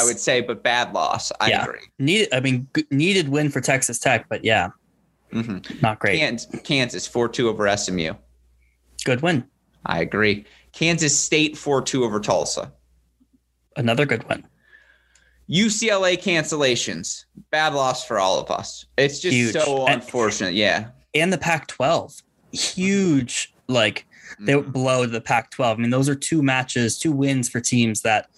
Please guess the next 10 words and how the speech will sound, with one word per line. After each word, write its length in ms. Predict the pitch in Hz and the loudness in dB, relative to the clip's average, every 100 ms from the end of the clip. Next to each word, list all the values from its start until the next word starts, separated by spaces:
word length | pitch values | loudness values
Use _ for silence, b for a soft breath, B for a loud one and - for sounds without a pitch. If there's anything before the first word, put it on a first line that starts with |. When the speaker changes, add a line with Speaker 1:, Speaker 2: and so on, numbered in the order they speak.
| _ | _
Speaker 2:
they're 140 | - 127 | -2 0
not 180 | 120 113 | 2 0
gonna 160 | 113 | -2
get, 320 | 110 107 98 - _ _ _ _ | 0 2 2 -2 _ _ _ _
that 220 | 139 113 90 | -2 0 0
are 80 | |
gonna, 320 | 113 113 104 - - - | 0 2 0 -2 -6 -2
uh, 100 | 101 - - | -2 -2 -2
elevate 400 | 131 127 113 98 | 0 2 0 0
that, 220 | 113 107 | 0 0